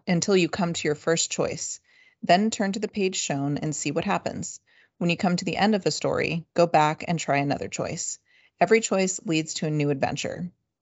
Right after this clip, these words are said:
Are you ready to explore the tower? Then turn to page one and good luck."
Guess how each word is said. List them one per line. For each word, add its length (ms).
Are 80
you 120
ready 260
to 120
explore 380
the 100
tower? 480
Then 160
turn 240
to 60
page 260
one 340
and 260
good 220
luck." 340